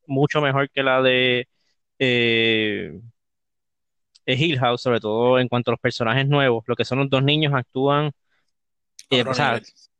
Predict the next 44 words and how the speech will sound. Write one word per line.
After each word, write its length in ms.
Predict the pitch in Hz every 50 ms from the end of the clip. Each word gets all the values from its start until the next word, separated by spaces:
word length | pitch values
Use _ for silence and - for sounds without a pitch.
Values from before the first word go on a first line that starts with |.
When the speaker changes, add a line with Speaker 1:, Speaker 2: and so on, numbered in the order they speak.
| _ _ _ _
Speaker 1:
Están, 380 | - - - 139 143 151 156 143
están 260 | 131 - - 127 127
a 60 | 139
otro 160 | 143 151 160
nivel, 380 | 165 165 160 147 139 139 139 143 _ _ _
eh, 720 | - 139 131 135 127 123 120 120 120 120 120 117 117 117 117 - _ _ _ _ _
y 60 | -
los 120 | 135 131 -
per-, 200 | - 131 123 123
los 120 | 131 131
actores 400 | 127 123 117 - 127 131 147 160
que 120 | - - 156
se 120 | - 160
incorporaron 680 | 143 _ - 135 135 131 - 123 120 120 131 143 151 151
al 120 | 151 151
elenco 520 | 151 151 151 160 165 165 160 - - 143 127
también 320 | 117 110 107 107 123 131
son 200 | 127 - 123 120
muy 260 | 120 123 123 131 139
buenos, 480 | 139 139 135 123 113 110 110 113 113 107 _ _ -
eh, 540 | 117 117 113 110 107 104 104 104 107 107 - _
lo 140 | 127 127 123
que, 220 | 120 113 - 113 -
que 80 | - 120
está 180 | - - 117
en 60 | 117
el 40 | 117 -
papel 240 | - 127 135 135
de 120 | 135 139 135
Owen, 560 | 131 135 139 139 135 135 131 131 127 127 123 _ _ _ _ _ -
la 80 | 123
que 80 | 117 113
está 120 | - -
en 40 | 117
el 60 | 110
papel 260 | - 113 - 127 127
de 80 | 127 127
Hannah, 500 | 123 123 120 123 123 123 117 113 113 113 113 _ _ _ _ _ _ _
son, 580 | - - - 139 135 139 143 139 139 139 135 - -
hacen 220 | - 131 - 147 143
muy 260 | 131 123 123 127 127
bien 220 | 123 135 131 131
su 160 | 123 - 147
papel. 420 | 143 151 147 - 123 113 110 117